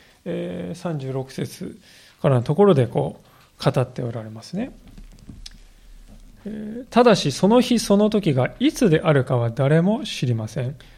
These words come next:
天の御使いたちも子も知りません。ただ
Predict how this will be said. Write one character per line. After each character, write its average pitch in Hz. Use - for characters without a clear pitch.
天 247
の 151
御 156
使 208
い 202
た 160
ち -
も 151
子 -
も 285
知 -
り 127
ま 113
せ -
ん。 123
た 202
だ 131